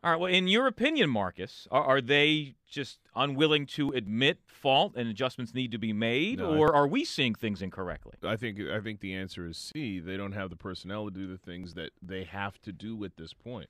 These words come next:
Speaker 1: They were given the world by Howie Roseman.
Speaker 2: No, they weren't.
Speaker 1: They won an app. So you're telling me anything short of a perfect roster, this coaching staff isn't good enough to make it work?
Speaker 2: Well, no, we, we just went through. th-, they're missing three of their top
Speaker 1: Josiah Scott's played a ton of downs this season. Avonte Maddox is always injured,
Speaker 2: Josiah
Speaker 1: unfortunately.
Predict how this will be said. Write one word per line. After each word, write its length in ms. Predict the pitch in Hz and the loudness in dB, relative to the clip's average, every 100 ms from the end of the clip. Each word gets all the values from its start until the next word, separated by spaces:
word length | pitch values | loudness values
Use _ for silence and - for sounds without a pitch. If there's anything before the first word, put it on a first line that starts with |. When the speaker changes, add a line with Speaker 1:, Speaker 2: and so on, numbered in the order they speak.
| _ | _
Speaker 1:
They 100 | 254 | -8
were 120 | 247 | -8
given 360 | 202 240 240 233 - | -4 -2 0 -2 4
the 140 | 247 | 4
world 500 | 247 285 294 302 311 | 6 2 4 2 2
by 200 | 214 190 | 0 -2
Howie 320 | 165 135 131 | -2 -2 -2
Roseman. 460 | 104 101 95 76 69 | 0 -2 -4 -10 -12
Speaker 2:
No, 160 | 98 98 | -8 -6
they 100 | 95 | -6
weren't. 180 | 85 - | -2 2
Speaker 1:
They 120 | 254 | 4
won 180 | 269 240 | 6 4
an 80 | |
app. 300 | 233 240 226 | 4 2 0
So 100 | - | 0
you're 160 | 202 214 | 2 2
telling 240 | 220 214 | 4 6
me 160 | 190 190 | 6 4
anything 320 | 202 247 220 | 4 4 2
short 340 | - - 226 196 | 0 4 4 6
of 120 | 165 | 4
a 100 | 160 - | 4 0
perfect 520 | - 240 233 226 - | 0 4 4 2 -4
roster, 580 | 175 170 196 - 269 277 _ _ _ _ _ | 2 2 2 -2 -6 -8 _ _ _ _ _
this 220 | 135 180 | 0 0
coaching 320 | - 196 208 | 4 2 4
staff 380 | 196 - 185 202 | -4 2 2 2
isn't 240 | 165 160 117 | -2 -2 2
good 180 | 156 | 2
enough 260 | 170 185 214 | 4 0 -2
to 100 | 165 | 0
make 180 | 143 156 | 0 0
it 60 | 127 | 2
work? 340 | 131 285 - | 2 2 -2
Speaker 2:
Well, 120 | 123 | -12
no, 120 | 175 139 | -8 -8
we, 160 | 113 | -8
we 140 | - 120 | -8 -10
just 240 | 135 - - | -10 -14 -10
went 240 | 120 113 | -10 -10
through. 300 | - 147 147 | -12 -10 -10
th-, 100 | 95 | -10
they're 140 | 110 117 | -8 -6
missing 320 | 131 - 113 | -6 -6 -12
three 540 | - - 139 147 143 | -12 -14 -8 -6 -6
of 200 | - 117 | -8 -10
their 160 | 107 110 | -8 -10
top 120 | - | 0
Speaker 1:
Josiah 400 | 262 247 269 302 | 2 4 4 4
Scott's 300 | 226 277 302 | 2 0 -4
played 200 | - 220 | 2 2
a 60 | 151 | 2
ton 240 | - 262 | 0 0
of 100 | 214 | 0
downs 360 | 160 269 359 247 | 2 0 -2 -2
this 160 | 123 - | -4 -4
season. 320 | 117 92 113 | -6 -4 2
Avonte 340 | 208 254 185 | 4 4 4
Maddox 260 | 196 233 220 | 6 4 2
is 120 | 151 | -2
always 480 | - 202 285 196 139 | 6 6 6 2 4
injured, 320 | 247 311 185 | 2 2 2
Speaker 2:
Josiah 220 | 131 156 | 2 4
Speaker 1:
unfortunately. 440 | 143 127 123 110 | 4 4 2 2